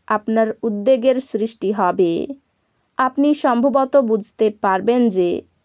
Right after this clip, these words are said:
এটি সাবানের বুদবুদের মতো, সবই ভিত্তিহীন, যা সাহসের প্রথম স্পর্শেই ধসে গেছে। ব্যবসায়ীদের আজ তাদের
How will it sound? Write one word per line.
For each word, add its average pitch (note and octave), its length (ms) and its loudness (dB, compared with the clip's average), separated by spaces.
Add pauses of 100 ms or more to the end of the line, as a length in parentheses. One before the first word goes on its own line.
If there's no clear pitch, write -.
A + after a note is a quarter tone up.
(340)
এটি C4+ 280 0
সাবানের B3 600 0
বুদবুদের G3 640 0
মতো, F3+ 340 -4 (400)
সবই A#3 440 0
ভিত্তিহীন, G3+ 720 -2 (760)
যা C4+ 220 0
সাহসের C#4+ 600 0
প্রথম B3 460 -2
স্পর্শেই G#3+ 720 0 (460)
ধসে A3+ 440 0
গেছে। F3 480 -4 (920)
ব্যবসায়ীদের D4 840 0 (120)
আজ A3 200 0 (120)
তাদের A3 320 2